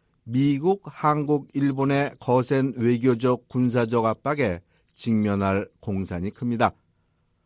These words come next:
한국 정부사나 국책 연구기관인 통일연구원 조한범 박사는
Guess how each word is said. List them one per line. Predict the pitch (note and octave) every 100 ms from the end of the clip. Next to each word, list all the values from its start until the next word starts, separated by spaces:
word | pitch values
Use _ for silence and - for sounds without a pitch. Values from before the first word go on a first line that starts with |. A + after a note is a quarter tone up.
| _ _ _ _
한국 | D3 D3+ C#3+ G#3+ -
정부사나 | F3 E3 D3+ D3+ D3+ D3+
국책 | D3 C#3 - D3 C#3
연구기관인 | C#3 C#3 C3+ C3 C3 C3+ C#3 C#3 G#2
통일연구원 | D3+ D3 C3 B2+ B2+ A#2 B2+ B2+
조한범 | A#2+ A#2+ A2+ A2+ G#2+
박사는 | G#2 G2 D3+ E3 F#2+